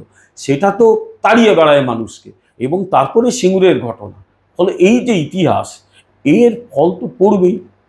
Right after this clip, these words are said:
ফলে হুগলিতে কিন্তু এই ইন্টারেস্টিং বিষয়গুলো ঘটবে আগামীতে, আহ, যাতে মানে যে-, যেটা দেখে হয়তো মানুষ ভোট দেবে। এবং আমার ধারণা,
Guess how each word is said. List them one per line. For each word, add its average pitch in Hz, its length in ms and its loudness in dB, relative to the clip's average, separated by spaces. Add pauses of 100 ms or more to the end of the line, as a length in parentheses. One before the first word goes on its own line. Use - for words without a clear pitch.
(220)
ফলে 220 460 2 (300)
হুগলিতে 247 480 0
কিন্তু 190 640 -4
এই 214 500 -2
ইন্টারেস্টিং 202 600 -6
বিষয়গুলো 170 480 0
ঘটবে 147 480 0
আগামীতে, 135 800 -2 (400)
আহ, 120 460 0
যাতে 123 680 2
মানে 117 420 -2
যে-, 120 500 -2
যেটা 139 340 0
দেখে 139 340 0
হয়তো 165 340 -2
মানুষ 131 400 -8
ভোট 131 320 -8
দেবে। 240 400 -2 (220)
এবং 139 220 -4
আমার 190 280 0
ধারণা, 123 440 -2